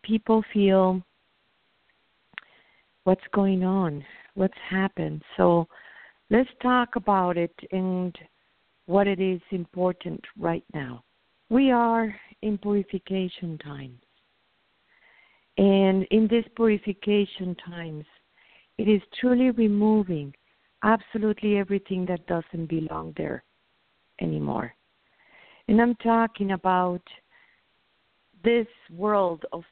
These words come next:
separation that it was imposed on the people, the lies that you have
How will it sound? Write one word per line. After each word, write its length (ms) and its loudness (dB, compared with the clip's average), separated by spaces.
separation 1000 -6
that 160 2
it 80 0
was 240 0
imposed 640 0
on 100 -6
the 120 -2
people, 480 -6
the 80 4
lies 600 2
that 160 -4
you 300 -8
have 180 -8